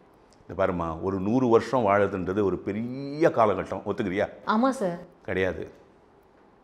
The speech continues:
Speaker 1: முப்பத்தி ஆறாயிரத்தி ஐந்நூறு நாள் தான்.
Speaker 2: சார்.
Speaker 1: Three sixty-five into hundred, man. பிறந்ததுலேருந்து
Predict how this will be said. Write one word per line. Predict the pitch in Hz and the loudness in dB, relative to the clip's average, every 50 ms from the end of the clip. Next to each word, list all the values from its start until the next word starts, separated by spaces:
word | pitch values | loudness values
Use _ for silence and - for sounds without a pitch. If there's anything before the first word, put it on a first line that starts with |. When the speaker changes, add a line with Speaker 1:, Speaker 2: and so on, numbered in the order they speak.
| _ _ _ _ _ _ _ _ _ _ _ _ | _ _ _ _ _ _ _ _ _ _ _ _
Speaker 1:
முப்பத்தி | 117 117 - 165 160 156 | -4 0 2 2 6 6
ஆறாயிரத்தி | 127 117 113 107 104 - 110 | 8 8 8 8 6 6 2
ஐந்நூறு | 95 95 92 87 85 | 2 2 0 0 0
நாள் | 95 98 101 95 | 0 0 2 2
தான். | 90 107 98 - - - - - - - _ _ _ _ _ - - - - - - - - - - - | 2 2 0 0 -4 -12 -20 -20 -20 -20 _ _ _ _ _ -20 -20 -20 -20 -20 -20 -20 -20 -20 -14 -8
Speaker 2:
சார். | - 226 220 208 220 - - - - - - - - - - - - - - - - - _ _ _ _ _ _ - - _ - - _ _ _ _ _ _ _ _ _ _ _ - | -4 -4 -4 -4 -4 -8 -14 -18 -20 -20 -20 -20 -20 -20 -20 -20 -20 -20 -20 -20 -20 -20 _ _ _ _ _ _ -20 -20 _ -20 -20 _ _ _ _ _ _ _ _ _ _ _ -2
Speaker 1:
Three | 196 240 254 | 2 2 2
sixty-five | 202 226 214 - 220 226 202 233 226 | 2 2 0 0 0 6 8 8 8
into | 214 208 214 175 | 10 8 8 8
hundred, | 165 165 175 190 202 175 139 117 | 8 6 8 6 6 6 6 4
man. | 101 101 107 117 131 135 - - - - - - 196 - - - - - - 190 - - - - - - - - - - - - - - - - - - - - - - - - 381 - - - - - - - - - - - - - - - - - - - - - - | 4 2 0 0 -2 -4 -8 -12 -14 -8 -4 -4 -4 -4 -6 -12 -18 -12 -12 -12 -12 -12 -16 -20 -20 -20 -20 -20 -20 -20 -20 -20 -20 -20 -20 -20 -20 -20 -20 -20 -16 -12 -6 -6 -6 -6 -8 -12 -20 -20 -20 -20 -20 -20 -20 -20 -20 -20 -20 -20 -20 -20 -20 -20 -20 0 6
பிறந்ததுலேருந்து | 147 147 160 165 165 160 151 147 143 143 151 156 156 160 185 196 202 196 196 | 10 10 12 12 10 10 8 8 8 8 6 4 8 10 12 12 12 10 6